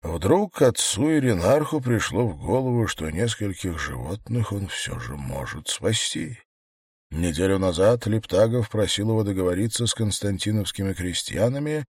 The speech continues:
и привезти на спевку полтора десятка коров, потому что покаяться должны будут все, вся страна, в том числе скот, и для хора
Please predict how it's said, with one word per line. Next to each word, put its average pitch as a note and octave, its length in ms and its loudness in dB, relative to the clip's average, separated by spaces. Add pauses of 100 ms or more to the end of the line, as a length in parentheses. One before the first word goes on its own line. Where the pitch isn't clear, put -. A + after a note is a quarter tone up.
(180)
и A#2 160 4
привезти D3+ 540 2
на C#3+ 160 0
спевку C3+ 640 -2
полтора A#2+ 540 2
десятка A#2 800 -2
коров, - 880 -4 (260)
потому D#2+ 340 -4
что - 160 -8
покаяться F2+ 840 2
должны B1+ 400 -8
будут A#1 240 -12
все, F2+ 680 0
вся - 240 -8
страна, D2+ 840 0 (240)
в - 80 -14
том D#2 160 -4
числе - 260 0
скот, - 680 -6 (220)
и E2 140 -4
для D2+ 180 -4
хора C#3 640 2